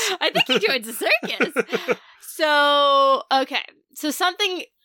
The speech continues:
Speaker 1: I'm gonna pick with the Catalyst movement to make him run away from home to go to the circus. I think it's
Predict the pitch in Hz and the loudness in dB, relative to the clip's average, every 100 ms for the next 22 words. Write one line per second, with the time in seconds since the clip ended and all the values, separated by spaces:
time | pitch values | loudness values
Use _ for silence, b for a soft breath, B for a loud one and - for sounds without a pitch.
0 | b 233 269 269 262 294 302 - 302 277 | b -8 -2 -2 -2 -4 -6 -4 -6 -6
1 | - 254 233 240 226 - 226 208 220 208 | -2 -2 -2 -4 -8 -10 -8 -6 -4 -6
2 | 220 214 208 214 208 196 190 202 196 214 | -4 -4 -4 -4 -4 0 -2 -2 -6 -6
3 | 196 190 185 180 175 196 175 - - - | -4 -4 -4 -6 -8 -10 -10 -14 -16 -20
4 | B B B B _ - 220 262 294 294 | B B B B _ -4 -2 -2 -4 -2
5 | 254 247 254 - _ _ _ _ _ _ | 0 0 -4 -14 _ _ _ _ _ _
6 | - 240 233 220 208 - - - - - | -6 -2 0 -2 -6 -10 -14 -12 -14 -16